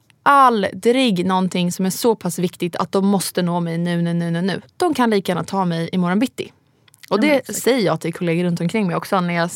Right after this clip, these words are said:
Speaker 1: eh, liksom jobbar på byrå eller s-, jobbar nära säljare eller vad det än kan vara.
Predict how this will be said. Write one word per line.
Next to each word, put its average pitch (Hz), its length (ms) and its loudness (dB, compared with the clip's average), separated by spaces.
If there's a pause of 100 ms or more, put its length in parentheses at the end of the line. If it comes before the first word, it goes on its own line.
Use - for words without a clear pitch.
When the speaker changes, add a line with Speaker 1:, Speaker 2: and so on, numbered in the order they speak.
(100)
Speaker 1:
eh, - 100 -10 (180)
liksom 185 260 -8
jobbar 175 240 -4
på 175 160 -6 (360)
byrå 170 400 0
eller 165 240 -2
s-, 165 140 -6 (180)
jobbar 180 340 0
nära 165 440 0 (480)
säljare 170 460 -2
eller 165 140 -6
vad 165 140 -4
det 160 60 -4
än 165 120 -6
kan 185 120 -4
vara. 190 200 -4